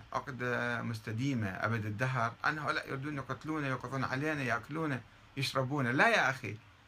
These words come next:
أنت الآن حاكم في بلدك،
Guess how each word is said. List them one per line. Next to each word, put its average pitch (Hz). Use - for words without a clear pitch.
أنت 214
الآن 196
حاكم 214
في 156
بلدك، 120